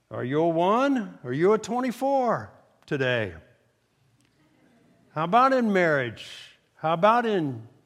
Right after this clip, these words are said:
other family dynamic relationships? How about with friends and neighbors? There's the relational yardstick. And those are really, all of those are good yardsticks, and they're good ways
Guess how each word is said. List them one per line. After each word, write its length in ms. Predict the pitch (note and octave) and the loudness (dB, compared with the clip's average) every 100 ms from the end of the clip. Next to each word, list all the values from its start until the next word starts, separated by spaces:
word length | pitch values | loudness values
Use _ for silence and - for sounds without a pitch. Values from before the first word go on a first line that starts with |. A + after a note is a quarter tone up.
| _ _ _ | _ _ _
other 360 | D#3 F3 F3+ E3 | 0 0 0 -4
family 500 | - G3 G3 F#3+ F3 | -4 -2 0 0 -2
dynamic 720 | D3+ D#3+ D#3+ E3 E3+ E3+ - | -2 -2 -2 -2 -2 -4 -6
relationships? 1200 | D3+ C#3 D3 D#3 - D3 B2+ - - C#3+ A#2 - - - _ - | -6 -4 -2 -4 -6 -8 -8 -10 -10 -6 -6 -8 -20 -20 _ -6
How 120 | D#3 | -4
about 340 | D#3+ G#3+ B3 | 0 0 0
with 180 | G#3+ E3 | -2 -8
friends 560 | - D#3+ D#3+ D#3 C#3 - | -8 -6 -4 -4 -6 -12
and 280 | E3 D3+ | -10 -6
neighbors? 460 | C#3 C#3 B2 C3 - | -4 -4 -4 -6 -4
There's 240 | E3+ E3+ | -4 -4
the 160 | - F3 | -4 -4
relational 840 | D#3 E3+ E3+ F#3 G#3+ - F#3 E3 | -2 -2 -2 -4 -4 -8 -8 -8
yardstick. 840 | D3 C#3+ C#3 C#3+ C3 - - A2+ - - - - | -6 -2 -2 -2 -6 -12 -6 -6 -8 -20 -14 -6
And 140 | D#3+ | 0
those 300 | G3 C4+ G#3 | 4 4 4
are 160 | F3 D3+ | 2 2
really, 640 | C#3+ F#3 A#3+ B3 A#3+ G3+ - _ _ | 0 2 2 0 -4 -6 -14 _ _
all 300 | E3 A3 B3+ | 0 2 2
of 80 | G#3 | 4
those 240 | F3+ C#3+ | 4 2
are 180 | F3+ F3 | -2 -2
good 400 | C3+ B2 G#3+ F#3 | -2 0 0 0
yardsticks, 640 | G3 G3 F#3+ - G3 D3 D3 | 0 0 -2 -6 -6 -6 -6
and 240 | F3+ F3 | -6 -2
they're 160 | E3+ D#3+ | -2 -2
good 340 | C3 G3 A#3 | -2 0 0
ways 720 | G#3 G3+ A3 G#3+ C3+ - - | 0 -2 0 0 -2 -8 -16